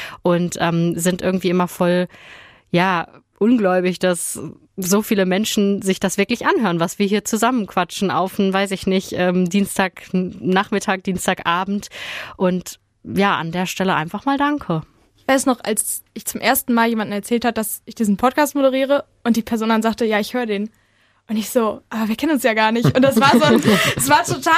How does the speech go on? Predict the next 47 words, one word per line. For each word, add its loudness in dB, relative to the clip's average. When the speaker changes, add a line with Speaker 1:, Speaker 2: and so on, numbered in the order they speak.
Speaker 2:
der 0
crazy 0
Moment. 2
Und 2
das, 2
als -2
ich -6
da, 4
da 2
dachte -4
ich -8
so, 2
"Stimmt, 0
da, 4
die -4
Leute 0
da 2
draußen, 2
die 4
gibt's -2
ja 2
wirklich. -2
Das -6
ist -6
nicht 2
nur 0
eine 0
Zahl 2
in -2
unserem -4
System, 0
sondern -2
das -6
sind 0
Leute, 2
die -4
das 0
auf -4
der 0
Arbeit 2
hören, 4
in, -2
in 2
der 4
Bahn, 4
im 0
Fitnessstudio, -2